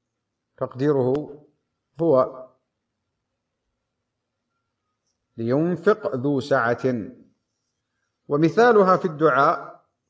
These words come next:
قوله تعالى: "ليقضي علينا ربك"، هذه لام الدعاء يقولون، لا يقولون لام الأمر، لام الدعاء، وما بعدها مثل الذي قبلها.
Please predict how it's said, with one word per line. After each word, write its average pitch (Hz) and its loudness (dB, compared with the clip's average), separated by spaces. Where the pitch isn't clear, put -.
قوله 165 0
تعالى: 143 4
"ليقضي 147 0
علينا 135 0
ربك"، 127 -2
هذه 180 2
لام 208 2
الدعاء 151 2
يقولون، 123 -4
لا 156 0
يقولون 170 0
لام 147 -2
الأمر، 127 -10
لام 156 0
الدعاء، 131 0
وما 196 2
بعدها 160 4
مثل 165 -2
الذي 143 2
قبلها. 127 0